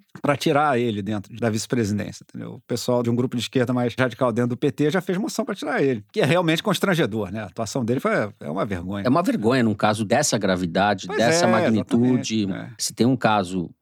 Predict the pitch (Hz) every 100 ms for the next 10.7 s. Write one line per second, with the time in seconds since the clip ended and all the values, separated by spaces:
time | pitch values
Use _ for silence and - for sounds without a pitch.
0 | _ - 104 101 95 - 120 123 - -
1 | - 202 269 254 339 220 165 277 233 208
2 | 175 156 - 156 170 151 156 - 165 147
3 | 131 143 175 170 135 190 - 123 123 104
4 | 104 143 - 107 101 131 - 104 92 90
5 | 202 175 - 220 240 202 185 190 165 196
6 | 190 185 156 113 107 87 104 104 180 160
7 | 165 196 170 175 143 143 220 170 147 151
8 | 147 131 - 139 135 147 160 165 151 -
9 | 123 - 143 - 139 139 131 110 123 120
10 | 113 120 113 113 127 165